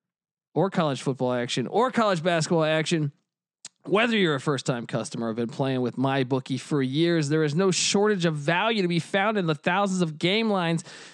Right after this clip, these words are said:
unique prop bets, and contests that they offer every week. Sign up or get reloaded today. Find an edge,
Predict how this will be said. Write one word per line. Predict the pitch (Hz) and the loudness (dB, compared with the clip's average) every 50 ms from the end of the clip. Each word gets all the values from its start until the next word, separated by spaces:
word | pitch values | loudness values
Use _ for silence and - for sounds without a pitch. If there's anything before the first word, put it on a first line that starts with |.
| - _ _ _ | -20 _ _ _
unique | 151 170 269 320 339 285 226 170 - | 2 2 4 4 4 2 2 0 0
prop | - 196 180 165 - - | 0 0 0 0 -2 0
bets, | 185 170 165 160 - - - _ _ _ _ _ - | 0 0 0 0 -2 -8 -14 _ _ _ _ _ -2
and | 196 214 196 - | -2 -2 0 -2
contests | - 214 226 247 262 233 - 196 165 151 | 0 0 0 0 0 0 0 0 0 2
that | - 185 170 | 0 0 0
they | 190 180 180 | 2 2 2
offer | 190 202 202 - - 175 - - _ | 2 2 0 0 -2 -4 -4 -4 _
every | - 208 233 233 208 185 175 165 151 131 | -2 0 0 0 0 0 -2 -2 -2 -2
week. | 120 113 123 147 190 208 170 120 - - - - - _ _ _ _ _ _ - | -2 -4 -2 -2 0 0 -2 -4 -4 -12 -18 -20 -20 _ _ _ _ _ _ -6
Sign | - - - 254 269 294 294 247 | -2 0 2 2 2 2 2 2
up | 196 160 143 143 - | 0 0 -2 -4 -4
or | - 175 165 | -2 -2 0
get | 170 170 202 - - | 2 0 -2 0 0
reloaded | 170 160 156 165 165 165 160 147 | -2 0 2 2 2 2 2 0
today. | 143 135 135 165 165 165 160 160 151 147 - _ | -2 0 0 0 2 2 2 2 0 0 -4 _
Find | - - - 240 254 277 262 226 | -18 -4 -2 0 2 2 2 2
an | 202 180 | 2 2
edge, | 165 156 151 147 139 135 - | 2 2 0 0 -2 -6 -10